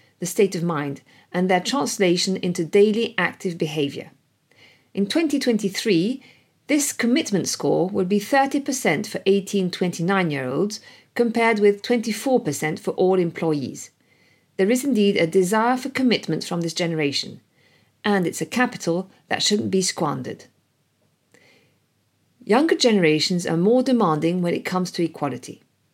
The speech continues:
The first thing we notice is that the younger generations are more aware of the issue of equality between men and women in society and at work, especially young women.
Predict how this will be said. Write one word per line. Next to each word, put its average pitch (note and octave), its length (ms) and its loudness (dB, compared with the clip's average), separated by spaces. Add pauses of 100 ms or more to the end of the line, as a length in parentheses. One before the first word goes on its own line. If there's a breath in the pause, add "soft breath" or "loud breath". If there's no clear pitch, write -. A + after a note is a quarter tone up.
(680 soft breath)
The G3+ 80 -2
first E4 380 0
thing A3+ 260 2
we F3+ 120 2
notice G#3 680 2 (280 loud breath)
is G3 140 -4
that G#3+ 140 0
the G3+ 100 4
younger C4+ 280 2
generations F#3 920 2
are E3 120 -2
more G#3 300 2
aware E3+ 640 2
of D#3 140 -8
the - 160 -2
issue E3+ 400 0
of D#3 160 -2
equality F3 680 0 (280 loud breath)
between A#3+ 540 2
men F#3+ 220 4
and E3+ 260 0
women E3+ 400 2 (200 loud breath)
in G3+ 160 0
society E3+ 880 0
and E3 340 -2
at - 280 -6
work, - 380 -4 (440 soft breath)
especially A#3+ 720 -2
young D#3 400 0
women. C3+ 340 -4